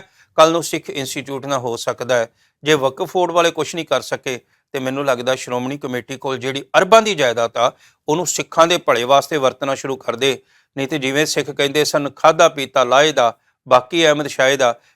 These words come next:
ਜਿਹੜਾ ਪੈਸਾ, ਜਿਹੜੀ ਪ੍ਰਾਪਰਟੀ ਤੁਸੀਂ ਕੌਮ ਦੀ ਚੜ੍ਹਦੀ ਕਲਾ ਵਾਸਤੇ ਵਰਤ ਲਓਗੇ, ਉਹੀ ਤੁਹਾਡੀ, ਨਹੀਂ ਤੇ ਅੱਜ ਨਹੀਂ ਤੇ ਕੱਲ੍ਹ ਸਰਕਾਰ ਉਹਦੇ 'ਤੇ ਕਬਜ਼ਾ ਕਰ ਲਵੇਗੀ। ਮੇਰੇ ਕੋਲ ਅਗਲੀ ਖਬਰ ਹੈ, ਪੰਥਕ ਸੰਸਥਾਵਾਂ ਦੀ ਰਾਖੀ ਲਈ ਪੰਥ ਇਕੱਠਾ ਹੋਵੇ, ਸੁਖਬੀਰ ਬਾਦਲ ਨੇ ਕਿਹਾ।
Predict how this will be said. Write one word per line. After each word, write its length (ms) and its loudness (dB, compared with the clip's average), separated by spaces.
ਜਿਹੜਾ 200 6
ਪੈਸਾ, 420 4
ਜਿਹੜੀ 220 -2
ਪ੍ਰਾਪਰਟੀ 440 -2
ਤੁਸੀਂ 280 -10
ਕੌਮ 280 0
ਦੀ 100 -4
ਚੜ੍ਹਦੀ 340 0
ਕਲਾ 220 4
ਵਾਸਤੇ 300 0
ਵਰਤ 280 -4
ਲਓਗੇ, 200 -4
ਉਹੀ 300 -2
ਤੁਹਾਡੀ, 500 -2
ਨਹੀਂ 140 -2
ਤੇ 140 -2
ਅੱਜ 240 -2
ਨਹੀਂ 200 -4
ਤੇ 140 -8
ਕੱਲ੍ਹ 340 -2
ਸਰਕਾਰ 480 0
ਉਹਦੇ 280 -8
'ਤੇ 160 -14
ਕਬਜ਼ਾ 400 -6
ਕਰ 160 0
ਲਵੇਗੀ। 400 -14
ਮੇਰੇ 100 0
ਕੋਲ 200 4
ਅਗਲੀ 200 0
ਖਬਰ 300 2
ਹੈ, 100 4
ਪੰਥਕ 420 -2
ਸੰਸਥਾਵਾਂ 520 2
ਦੀ 140 2
ਰਾਖੀ 300 4
ਲਈ 80 2
ਪੰਥ 300 2
ਇਕੱਠਾ 340 2
ਹੋਵੇ, 220 4
ਸੁਖਬੀਰ 420 0
ਬਾਦਲ 300 6
ਨੇ 100 -2
ਕਿਹਾ। 280 0